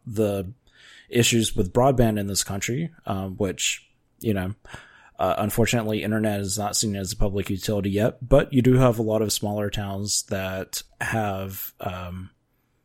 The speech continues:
their own municipal broadband. Uh, funnily enough, in the infrastructure bill, sorry, politics again, I think that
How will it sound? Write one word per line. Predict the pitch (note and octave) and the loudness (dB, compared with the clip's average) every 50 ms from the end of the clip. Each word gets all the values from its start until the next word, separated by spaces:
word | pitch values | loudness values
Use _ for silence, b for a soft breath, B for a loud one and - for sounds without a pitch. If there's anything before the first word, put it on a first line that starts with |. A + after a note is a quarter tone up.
| _ - | _ -6
their | - A#2+ A#2+ A2+ | 0 2 2 4
own | G#2 A2 A2+ A2 | 4 2 2 2
municipal | A2 A2 G#2+ G2+ G2 - - - G#2+ G2+ | 2 0 0 0 0 0 0 0 0 0
broadband. | F#2 F#2+ F#2 F#2+ F2+ F#2 G2+ G2+ G#2+ A#2 C3 B2 - - b b b b b b b b b | 0 -2 -2 -2 0 0 -2 0 0 -2 -4 -6 -8 -14 b b b b b b b b b
Uh, | G#2 G2 G2 G2 - - | -8 -6 -6 -8 -8 -6
funnily | - - C3 B2 B2+ B2+ B2 A#2 | -2 2 2 4 4 4 4 4
enough, | A2+ G2+ G2 G2+ A2 A#2+ - - | 2 2 0 0 -2 -2 -2 -2
in | A#2 G#2 | -4 -2
the | G2+ G2+ G2 G2+ - | -2 -2 -2 -2 -4
infrastructure | G#2 - B2 - - A2+ G#2 - - G#2+ | -4 -2 -2 -2 -2 -2 -2 -4 -4 -6
bill, | F#2+ F#2 G2 F#2+ G2+ G#2 | -4 -2 -2 -2 -2 -4
sorry, | - - A2+ G2+ G2 G2+ | -4 -4 -2 -2 -2 0
politics | - - A2+ A2+ G#2+ - A#2+ A2 - - | 2 4 4 4 2 0 -2 -2 -2 -4
again, | A2 G2 G#2 G#2 G2+ G2 G2+ G#2 b b b | -2 -2 -4 -4 -4 -4 -6 -8 b b b
I | b A2 | b -4
think | - - A#2+ A#2 - | 0 2 2 2 2
that | - A#2 G#2+ G2+ G2+ | 2 2 2 2 0